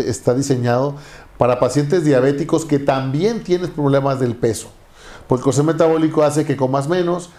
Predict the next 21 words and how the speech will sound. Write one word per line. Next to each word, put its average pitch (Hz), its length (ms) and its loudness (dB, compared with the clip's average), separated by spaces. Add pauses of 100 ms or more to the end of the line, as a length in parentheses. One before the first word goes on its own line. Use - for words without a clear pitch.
(200)
hace 123 240 -2
que 139 80 0
absorbas 139 460 0
menos 156 420 -2 (280)
y 127 100 2
hace 131 220 2
que 131 80 -2
tu 131 140 -4
metabolismo 123 680 -2
de 131 60 0
la 127 80 2
glucosa 113 440 -4
mejore. 98 440 -6 (380)
Voy 127 200 4
a, 139 380 0 (180)
este, 113 960 0 (340)
busca 180 400 2
en, 143 340 0
eh, 147 200 2
corset 139 260 0
metabólico, 170 800 0